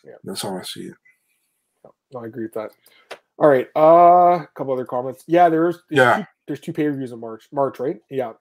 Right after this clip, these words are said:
Speaker 2: Yeah.
Speaker 1: Two weeks apart. So one is supposed to be
Speaker 2: Eighty-five
Speaker 1: John
Speaker 2: and eighty-six.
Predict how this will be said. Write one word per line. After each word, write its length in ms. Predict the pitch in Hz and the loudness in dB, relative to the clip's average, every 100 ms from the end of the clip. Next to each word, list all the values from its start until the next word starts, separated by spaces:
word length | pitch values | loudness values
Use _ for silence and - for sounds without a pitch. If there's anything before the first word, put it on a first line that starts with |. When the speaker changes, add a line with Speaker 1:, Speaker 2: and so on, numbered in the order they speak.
| - | -12
Speaker 2:
Yeah. 180 | 110 - _ - | -12 -12 _ -10
Speaker 1:
Two 80 | 139 | -8
weeks 160 | 131 | -8
apart. 340 | - - 117 117 | -12 -12 -12 -10
So 80 | 143 | -6
one 240 | 139 156 | 0 0
is 300 | 165 151 - - - | 0 -4 -8 -20 -18
supposed 320 | 127 - 147 | -12 -6 -2
to 60 | 131 | -2
be 60 | |
Speaker 2:
Eighty-five 320 | - 165 131 | 0 2 2
Speaker 1:
John 80 | 135 | 0
Speaker 2:
and 80 | 131 | -4
eighty-six. 460 | 117 113 113 110 | -4 -6 -8 -8